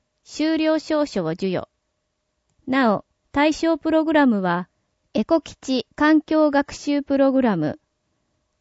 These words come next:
環境団体エコネット安城が実施するイベントほか、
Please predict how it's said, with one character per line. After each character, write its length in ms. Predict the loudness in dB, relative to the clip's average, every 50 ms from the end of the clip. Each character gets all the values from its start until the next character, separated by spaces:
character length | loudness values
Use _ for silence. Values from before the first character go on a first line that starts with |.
| _
環 240 | 0 2 4 4 2
境 260 | 2 0 0 0 2
団 260 | 2 2 4 4 2
体 380 | 2 0 -2 -2 -2 -2 -4 -8 _ _ _ _
エ 100 | -4 -4
コ 180 | -2 2 4 4
ネ 140 | 4 4 4
ッ 60 | 2 -2 _
ト 180 | -4 -4 -2 0
安 200 | 2 4 4 4
城 260 | 4 2 0 0 0 -2
が 140 | -2 -6
実 140 | -4 -6 -8
施 240 | -10 -8 -8 -8 -8
す 180 | -6 -6 -6 -4
る 220 | -4 -4 -4 -6 _ _ _
イ 100 | -6 0
ベ 180 | 2 4 4 4
ン 80 | 4
ト 120 | 2 0 -2
ほ 160 | -2 -2 -4
か、 240 | -4 -4 -6 -6